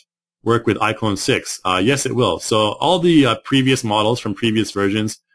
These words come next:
will still work with iClone six. Um, ho-, however, obviously the iClone six stuff won't work with, uh,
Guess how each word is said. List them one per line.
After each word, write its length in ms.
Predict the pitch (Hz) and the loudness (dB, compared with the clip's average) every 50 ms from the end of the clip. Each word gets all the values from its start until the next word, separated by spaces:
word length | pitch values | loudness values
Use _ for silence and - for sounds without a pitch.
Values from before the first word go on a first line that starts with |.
| _ _ _ _ - | _ _ _ _ -4
will 120 | 107 107 | -4 -2
still 280 | - - - 180 170 135 | -2 2 2 4 4 4
work 180 | 160 165 165 | 4 2 2
with 120 | - - - | 0 -2 0
iClone 480 | - 110 113 113 - - 107 101 95 | 0 -2 -2 -2 -4 -4 -4 -4 -4
six. 500 | - - 147 139 104 95 - - - - _ _ _ _ _ _ - | -4 -2 0 0 0 0 -4 -10 -16 -18 _ _ _ _ _ _ -6
Um, 400 | 104 98 95 92 90 90 87 - _ _ _ _ _ - | -2 -2 0 0 -2 -4 -8 -12 _ _ _ _ _ -8
ho-, 140 | 110 123 - - | -8 -6 -4 0
however, 260 | 127 127 113 113 110 | 0 2 2 2 2
obviously 460 | 107 110 101 107 101 - - 104 98 | 0 0 0 -2 -2 -2 -2 -4 -2
the 120 | 95 95 | 0 0
iClone 360 | 92 95 95 - - 101 95 - | 0 0 -2 -4 -4 -8 -8 -6
six 240 | - 110 107 - | -6 -8 -8 -6
stuff 280 | - - 98 92 - - | -4 -4 -4 -4 -4 -6
won't 160 | 104 101 98 | -8 -8 -4
work 280 | 92 95 95 90 _ - | -4 -4 -4 -4 _ -6
with, 180 | 90 87 - | -6 -6 -4
uh, 200 | 92 85 82 82 | -6 -6 -6 -6